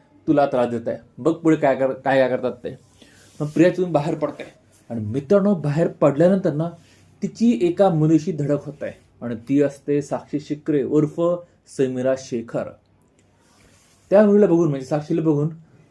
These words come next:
प्रियाला वाटतं, "यार, हे-, ह्या मुलीला कुठेतरी बघितलंय आपण." ती आवाज देते, मात्र साक्षी निघून जाते. तिला कळत नाही ह्याला कुठं बघितलंय आपण. मग काय मित्रांनो, यांची घरी तयारी सुरू असते सुभेदारांची लक्ष्मीपूजनाची. अर्थात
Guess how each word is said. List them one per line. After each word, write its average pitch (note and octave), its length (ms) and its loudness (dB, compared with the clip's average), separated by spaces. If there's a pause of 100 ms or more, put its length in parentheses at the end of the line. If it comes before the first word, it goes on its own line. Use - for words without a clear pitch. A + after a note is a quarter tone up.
(160)
प्रियाला F#3 280 4
वाटतं, G3 280 2
"यार, G3 160 0
हे-, F3+ 140 -4
ह्या F3 200 -4
मुलीला F#3 220 0
कुठेतरी F3+ 260 0
बघितलंय D3+ 440 0
आपण." B2+ 220 -6 (400)
ती F#3 60 2
आवाज F3+ 300 8
देते, G3 260 0
मात्र D3 260 -4
साक्षी D3+ 280 -10
निघून C#3+ 260 -8
जाते. C#3+ 340 -10 (480)
तिला G#3 140 0
कळत G#3+ 260 0
नाही G#3+ 160 -4
ह्याला F3 160 0
कुठं E3 280 -2
बघितलंय B2+ 360 -2
आपण. - 200 -10 (880)
मग E3+ 120 -4
काय G3 180 2
मित्रांनो, D#3+ 300 0
यांची D3+ 280 -2
घरी D3+ 320 0
तयारी C#3 240 0
सुरू D#3 260 -2
असते D3 300 -4
सुभेदारांची B2+ 760 -4
लक्ष्मीपूजनाची. A#2 840 -8 (720)
अर्थात D3+ 460 2